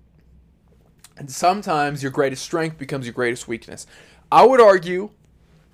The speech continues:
one of Kyrie Irving's greatest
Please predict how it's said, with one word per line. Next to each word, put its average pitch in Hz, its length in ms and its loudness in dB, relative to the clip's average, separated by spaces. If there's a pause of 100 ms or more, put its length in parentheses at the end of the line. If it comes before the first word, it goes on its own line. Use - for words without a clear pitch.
(560)
one 139 200 -8
of 135 100 -12
Kyrie 170 320 2
Irving's 151 400 0 (960)
greatest 131 720 -2